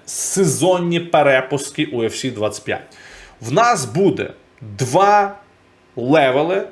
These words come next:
один безкоштовний проходження сезонів, інший платний. Поки невідомо, як буде працювати платний, але є інформація, що це може купити за F C Points, звісно, або за монети, як з еволюціями.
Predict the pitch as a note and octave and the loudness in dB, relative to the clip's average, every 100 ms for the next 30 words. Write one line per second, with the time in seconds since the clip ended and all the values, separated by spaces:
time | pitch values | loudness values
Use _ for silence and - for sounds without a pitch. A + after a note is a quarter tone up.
0 | _ - F#3+ F#3+ E3 A2 F3+ G#3 G#3 G#3+ | _ 2 4 4 2 2 2 2 0 -4
1 | G3+ A3 G#3 G#3 G3 G3 G3 G3 F#3+ F3 | -2 0 0 0 0 0 2 2 2 0
2 | F3 F3 E3 F3 E3+ D#3+ E3 F3 E3+ E3+ | -4 -4 -4 -2 -4 -6 -4 -4 -2 -6
3 | E3 D#3 D#3+ A#2 - G2 - - - A3 | -4 2 2 2 -4 -14 -16 -20 -2 0
4 | A#3+ A3 G#3 G#3+ G#3+ G3 E3+ F3 F3 F#3 | 0 0 0 2 2 2 0 -2 -2 -4
5 | - G3+ G3 F#3+ G#3+ B3+ C4 G#3+ G3 F#3 | 0 0 2 0 0 0 0 -4 0 2
6 | E3+ G#2+ A2 G#3 G3+ G#3 G3+ F#3+ E3+ C#3+ | 2 0 -2 -4 -4 -2 2 2 2 -2
7 | C3+ - C#3+ - F#3 C#3+ C#3 C#3 A2+ G#2 | -4 -6 -6 0 0 0 -2 -2 -4 -10
8 | G#2 - A#2+ - A#2 - A2+ C3 C3+ - | -14 -14 -10 -6 -6 -6 -4 2 2 0
9 | C#3 B2+ - C3+ A#2 G#2 A#2 - A#2+ C3 | -4 -4 -6 -6 -2 -2 -4 -8 -8 -6
10 | B2+ - B2 B2+ B2 B2 D3+ D#3 E3+ C#4+ | -6 -6 -4 -2 -2 0 0 0 0 0
11 | - - D3 G3+ D3 C#3+ D#3 D3 D#3+ D3 | -2 -6 -2 -2 -2 -4 -2 2 2 0
12 | - G2+ F#2 | -2 -8 -12